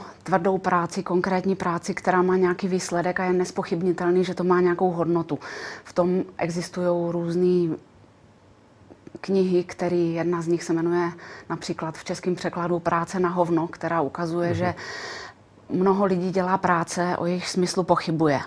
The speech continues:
Speaker 1: a nenachází v ní žádný uspokojení, ale i mají pocit, že to nedává žádný smysl. Což myslím si, že tady u těch manuálních profesí tohohle typu může být důležitý, že to nejde o tom říct. Oni vidí, že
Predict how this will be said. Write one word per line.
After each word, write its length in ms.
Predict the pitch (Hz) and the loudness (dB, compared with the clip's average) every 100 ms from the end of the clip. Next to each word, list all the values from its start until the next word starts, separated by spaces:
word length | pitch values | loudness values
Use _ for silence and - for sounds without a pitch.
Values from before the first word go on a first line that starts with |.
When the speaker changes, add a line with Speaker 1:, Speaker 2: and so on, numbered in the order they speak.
| - - | -8 -6
Speaker 1:
a 280 | 151 156 | -4 -2
nenachází 540 | 160 175 175 175 170 180 | 2 2 2 0 0 0
v 60 | |
ní 140 | 180 175 | 2 2
žádný 300 | 170 170 180 | 2 2 0
uspokojení, 760 | 175 - 175 180 180 180 180 - | 0 -2 0 2 4 4 2 0
ale 280 | 175 170 | -2 -4
i 120 | 170 190 | -4 2
mají 160 | 185 | 2
pocit, 280 | 180 175 175 | 2 -4 -4
že 80 | 175 | -2
to 100 | 175 | 0
nedává 340 | 175 175 175 | 2 2 2
žádný 280 | 180 165 175 | 2 2 2
smysl. 360 | 170 156 - - - - - - - | 0 -4 -4 -8 -8 -10 -10 -12 -6
Což 300 | 185 - - - - - - | -4 -4 -6 -12 -16 -10 -2
myslím 340 | 185 196 185 | 0 2 2
si, 140 | 180 | 2
že 120 | 180 180 | 0 0
tady 200 | 180 - | 0 -2
u 80 | |
těch 180 | 185 180 | -2 0
manuálních 520 | 185 180 175 175 180 | 2 4 6 4 2
profesí 460 | - 170 185 185 185 | 0 -2 -2 -2 -2
tohohle 400 | 180 180 180 185 | 0 0 0 0
typu 260 | 185 175 175 | 0 0 2
může 240 | 180 190 | 2 2
být 120 | 180 | 0
důležitý, 560 | 170 170 175 170 180 180 | 0 2 0 0 -2 0
že 140 | 175 180 - - - - - - - | 0 -4 -8 -20 -20 -20 -20 -20 -2
to 120 | 185 | 2
nejde 260 | 180 185 | 4 4
o 60 | 180 | 2
tom 220 | 180 185 | 2 2
říct. 360 | 180 175 170 - | 4 0 0 -2
Oni 180 | 160 170 | 0 0
vidí, 420 | 175 175 190 185 - - - - - - - | 0 0 0 0 -4 -14 -14 -14 -16 -14 -6
že 340 | 175 180 170 | 2 2 2